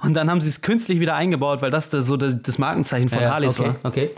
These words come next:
Speaker 1: Richtig
Speaker 2: Nee,
Speaker 1: crazy,
Speaker 2: das wusste
Speaker 1: oder?
Speaker 2: ich nicht. Ist ja fast so wie, keine Ahnung, die, die modernen Sportautos, die eigentlich nur so einen ein Liter Motor haben, die <laughs> produzieren das Knallen ja auch künstlich.
Speaker 1: Ja, ja.
Speaker 2: Ja. Wusstest
Speaker 1: Gib-
Speaker 2: du, dass Harleys, die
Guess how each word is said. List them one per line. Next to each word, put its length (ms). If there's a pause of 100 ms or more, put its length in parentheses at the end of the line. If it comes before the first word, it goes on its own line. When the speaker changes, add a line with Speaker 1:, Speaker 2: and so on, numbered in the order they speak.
(220)
Speaker 1:
Richtig 240
Speaker 2:
Nee, 60
Speaker 1:
crazy, 320
Speaker 2:
das 80
wusste 140
Speaker 1:
oder? 60
Speaker 2:
ich 60
nicht. 220
Ist 140
ja 100
fast 240
so 160
wie, 240
keine 260
Ahnung, 240
die, 200
die 120
modernen 320
Sportautos, 600
die 140
eigentlich 200
nur 100
so 100
einen 120 (220)
ein 160
Liter 320
Motor 320
haben, 260
die 160 (200)
<laughs> 180
produzieren 340
das 140
Knallen 240
ja 80
auch 180
künstlich. 460 (160)
Speaker 1:
Ja, 400 (440)
ja. 240 (220)
Speaker 2:
Ja. 140 (340)
Wusstest 340
Speaker 1:
Gib- 80
Speaker 2:
du, 180 (380)
dass 240
Harleys, 460
die 200